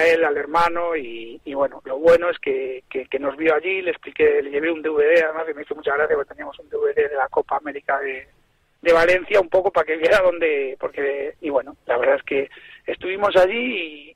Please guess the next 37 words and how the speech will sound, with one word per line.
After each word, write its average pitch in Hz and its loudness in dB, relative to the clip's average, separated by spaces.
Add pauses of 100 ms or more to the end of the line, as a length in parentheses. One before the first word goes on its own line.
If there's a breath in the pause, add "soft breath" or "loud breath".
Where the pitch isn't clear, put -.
y, 170 -16
y - -18
casi 170 -2
nos 160 -2
matan 175 0
porque 143 -2
en 143 -14
Gremio 156 0
era 143 -2
el 139 -8
máximo 147 -6
goleador 147 2
y 156 -8
me 135 -10
acuerdo 139 -2
se 139 -6
montó 139 -10
un 285 -14 (100)
lío - -2
tremendo 147 -4 (500 loud breath)
porque - -2
lo - -2
sacamos - -10
por - -2
un 156 -6
millón 151 -4
de 147 -2
euros, 160 0
llevaba, 160 2 (140)
y 165 -10
ese - 0
año 165 -4
hizo 170 -4
cuarenta 139 -2
y 143 -14
dos 147 -2
goles, 139 -14